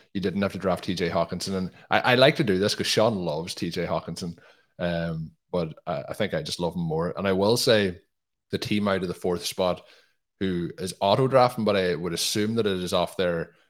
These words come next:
rankings or off players that they have added in. But it's a Josh Allen,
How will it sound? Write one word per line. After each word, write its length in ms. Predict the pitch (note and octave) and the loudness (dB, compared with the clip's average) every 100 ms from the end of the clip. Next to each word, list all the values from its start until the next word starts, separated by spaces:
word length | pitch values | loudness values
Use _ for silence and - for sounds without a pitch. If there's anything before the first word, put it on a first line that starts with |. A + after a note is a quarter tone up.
| _ | _
rankings 500 | E2+ F2+ F2 F#2 F2 | -2 0 0 -4 -4
or 80 | F#2 | -2
off 260 | E2+ E2 - | -2 -2 -6
players 360 | - F#2 F2 E2+ | -2 0 0 -4
that 100 | D#2 | -4
they 140 | E2+ | -4
have 140 | E2+ | -2
added 240 | E2+ E2 E2 | -2 -2 -4
in. 160 | E2+ | -4
But 100 | F2+ | -2
it's 160 | F2 - | -2 -2
a 260 | F2+ D#2 D2 | -4 -4 -6
Josh 400 | E2 G#2 G#2+ G2 | 0 2 2 2
Allen, 400 | E2 E2 E2+ | 0 0 -4